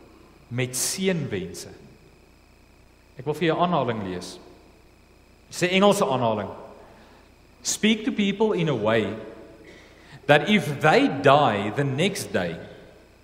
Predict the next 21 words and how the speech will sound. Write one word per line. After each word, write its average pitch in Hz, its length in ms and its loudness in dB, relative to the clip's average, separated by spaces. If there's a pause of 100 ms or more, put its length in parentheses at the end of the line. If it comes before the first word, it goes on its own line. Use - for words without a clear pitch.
(960)
you'd 151 960 -2
be 160 160 0
satisfied 123 880 -2 (520)
with 120 180 -2
the 123 100 -2
last 143 480 -2 (120)
thing 98 500 -6 (360)
you 120 160 -6
said 110 320 -8
to 107 100 -6
them." 85 240 -12 (2000)
Broers 240 240 4
en 302 60 0
susters, 226 340 2
leef 220 380 2
jy 180 240 4
jou 175 120 2
lewe 135 400 0
met 131 180 -6
hierdie 120 280 -4
beginsel? 120 460 -8